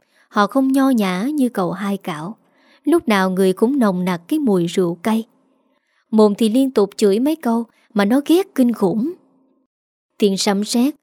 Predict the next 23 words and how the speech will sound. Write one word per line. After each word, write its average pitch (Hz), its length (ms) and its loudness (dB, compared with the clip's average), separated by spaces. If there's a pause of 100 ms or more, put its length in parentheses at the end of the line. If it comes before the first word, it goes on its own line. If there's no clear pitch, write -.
(240)
lại 196 240 4
vang 226 240 2
lên 240 180 6
một 180 260 0
lần 175 240 0
nữa, 175 300 0 (420)
làm 185 260 0
con 190 240 0
Mấn 196 320 0 (120)
càng 190 240 0
nắm 208 240 0
chặt 190 220 -2
lấy 214 140 0
khúc 339 280 -4
củi 180 300 2
trên 185 200 -2
tay. 196 220 -4 (760)
Dưới 208 220 2
cái 214 160 0
ánh 226 140 -2
sáng 220 340 -4
lập 202 320 0
lòe, 170 340 -2